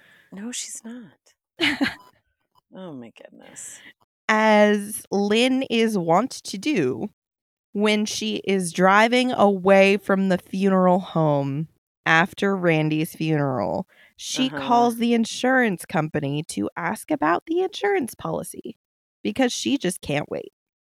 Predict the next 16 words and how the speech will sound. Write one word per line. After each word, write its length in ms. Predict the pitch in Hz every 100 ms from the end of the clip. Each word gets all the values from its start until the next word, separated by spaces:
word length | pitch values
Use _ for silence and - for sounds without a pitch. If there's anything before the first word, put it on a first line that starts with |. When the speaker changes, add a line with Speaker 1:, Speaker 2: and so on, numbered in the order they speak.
| _ _ _ _ _ _ _ -
Speaker 1:
Of 200 | 175 -
course. 420 | - - - - 220
Speaker 2:
And 140 | 202
the 140 | 226
insurance 640 | 226 196 - 226 247 247 196
agent 420 | 185 180 185 180 180
informs 640 | 190 196 240 240 254 -
her 420 | 196 175 170 202 - _ _ _ _ _ -
that 220 | 202 190
Randy 340 | 247 247 254
had 200 | 254 233
not 240 | 208 202 -
paid 340 | 220 220 202
in 160 | 180 175
several 320 | 180 175 165
months 420 | 160 156 160 -